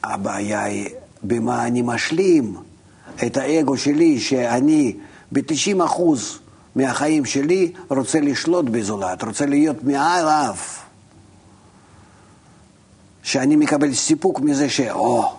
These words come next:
איזה אני, מי אני?" לא פחות מכולם, או במשהו יותר מכולם. זה הטבע שלי, אני לא יכול לעשות איתו כלום. אני צריך למלא אותו. במה אני אמלא אותו?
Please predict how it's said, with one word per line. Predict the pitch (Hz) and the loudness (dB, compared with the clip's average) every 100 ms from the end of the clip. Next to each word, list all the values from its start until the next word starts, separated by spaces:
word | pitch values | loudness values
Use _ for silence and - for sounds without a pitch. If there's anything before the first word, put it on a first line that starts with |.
| - | -6
איזה | 104 - 104 90 | -6 -4 -4 -4
אני, | 90 90 82 | -4 -6 -6
מי | 95 131 | -2 0
אני?" | 120 113 98 85 80 - - - - | 0 0 -4 -8 -14 -20 -20 -18 -4
לא | 123 135 | 0 0
פחות | - - 143 143 | 0 0 0 0
מכולם, | 147 - 123 107 95 87 - | 0 0 -2 -2 -4 -8 -2
או | 165 - - | -2 -2 -4
במשהו | 117 135 131 123 139 | 0 2 2 0 0
יותר | 123 120 - 139 147 | 0 0 -2 0 2
מכולם. | 147 123 110 95 80 - _ - - - - - | 2 0 -2 -2 -6 -14 _ -20 -20 -20 -18 -6
זה | 98 131 117 | 0 2 2
הטבע | 113 180 185 151 | 0 0 0 0
שלי, | 117 90 85 - - - - | -2 -6 -8 -12 -20 -18 -8
אני | 104 | -2
לא | 113 | 0
יכול | 131 139 | 0 2
לעשות | 135 127 143 123 | 2 0 0 -4
איתו | 120 131 | -4 -4
כלום. | - 220 165 90 - - _ _ _ _ - - | -2 0 0 -4 -14 -20 _ _ _ _ -20 -12
אני | 110 | -6
צריך | 139 135 - | -2 0 2
למלא | 151 175 190 | 4 6 4
אותו. | - 107 104 90 | 2 -4 -6 -4
במה | 110 123 135 151 | 0 2 2 2
אני | 151 143 139 | 2 2 2
אמלא | 131 127 110 | 2 0 -2
אותו? | 92 - - | -4 -8 -14